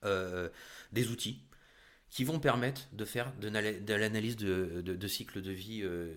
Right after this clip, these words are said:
multicritère. Donc, euh, typiquement, je vais citer un exemple que je connais bien parce que moi je travaille notamment avec l'adem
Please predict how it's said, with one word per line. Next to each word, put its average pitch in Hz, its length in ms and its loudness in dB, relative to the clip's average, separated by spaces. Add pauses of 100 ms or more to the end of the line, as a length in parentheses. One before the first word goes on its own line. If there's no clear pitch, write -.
multicritère. - 680 -12 (320)
Donc, 107 320 -4
euh, 101 100 4
typiquement, 127 560 2
je 123 80 2
vais 101 80 -6
citer - 240 -4
un 110 80 4
exemple 110 320 2
que 107 100 -8
je - 80 -4
connais 104 180 0
bien 135 180 2
parce - 200 -8
que 90 300 -2
moi 92 160 -6
je - 100 -8
travaille 101 380 -2
notamment 98 380 -4
avec 85 260 -6
l'adem 95 500 0